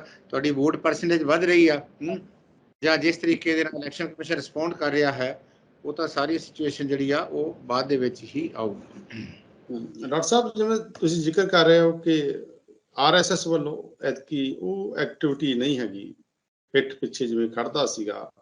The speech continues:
Speaker 2: ਇਹ ਇੱਕ ਸੰਘ ਪਰਿਵਾਰ, ਕਿਵੇਂ ਆਪਾਂ ਮੰਨ ਸਕਦੇ ਹਾਂ ਕਿ ਐਕਟੀਵਿਟੀ ਬੜੀ ਘੱਟ ਹੈ, ਜਾਂ ਕੀ ਵਜ੍ਹਾ ਹੈ ਕਿ ਉਤਸ਼ਾਹ ਘੱਟ ਹੈ ਬੀਜੇਪੀ ਵਰਕਰਾਂ ਦੇ ਵਿੱਚ?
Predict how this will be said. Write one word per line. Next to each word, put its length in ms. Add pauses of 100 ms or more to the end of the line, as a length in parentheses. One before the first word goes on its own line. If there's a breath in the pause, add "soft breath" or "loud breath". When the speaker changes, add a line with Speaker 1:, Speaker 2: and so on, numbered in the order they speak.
(220)
Speaker 2:
ਇਹ 140 (220)
ਇੱਕ 240 (520)
ਸੰਘ 240
ਪਰਿਵਾਰ, 480 (840)
ਕਿਵੇਂ 240
ਆਪਾਂ 260
ਮੰਨ 100
ਸਕਦੇ 380
ਹਾਂ 80
ਕਿ 100
ਐਕਟੀਵਿਟੀ 420
ਬੜੀ 200 (100)
ਘੱਟ 240
ਹੈ, 360
ਜਾਂ 460
ਕੀ 280
ਵਜ੍ਹਾ 280
ਹੈ 60
ਕਿ 440 (320)
ਉਤਸ਼ਾਹ 460
ਘੱਟ 200
ਹੈ 80
ਬੀਜੇਪੀ 440
ਵਰਕਰਾਂ 420
ਦੇ 100
ਵਿੱਚ? 220